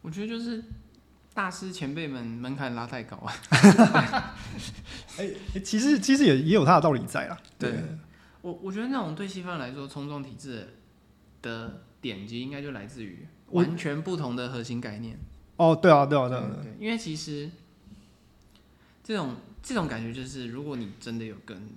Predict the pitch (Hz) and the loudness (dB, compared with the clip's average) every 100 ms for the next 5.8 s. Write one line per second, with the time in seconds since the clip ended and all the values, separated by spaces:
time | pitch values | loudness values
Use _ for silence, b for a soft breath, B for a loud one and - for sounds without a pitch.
0 | - _ _ _ 147 127 117 107 101 110 | -20 _ _ _ -6 -6 -6 -10 -10 -10
1 | 110 110 123 104 110 139 - 143 147 202 | -10 -12 -14 -14 -16 -18 -18 -8 -4 -4
2 | 202 175 185 156 135 127 123 135 139 147 | -4 -6 -6 -8 -8 -8 -10 -10 -10 -8
3 | 123 120 120 127 - 120 113 101 71 - | -8 -8 -10 -12 -12 -12 -10 -12 -14 -20
4 | _ _ _ - 117 139 147 147 151 123 | _ _ _ -10 -8 -8 -8 -10 -14 -12
5 | 120 117 135 127 120 117 120 101 | -12 -10 -10 -10 -12 -14 -14 -16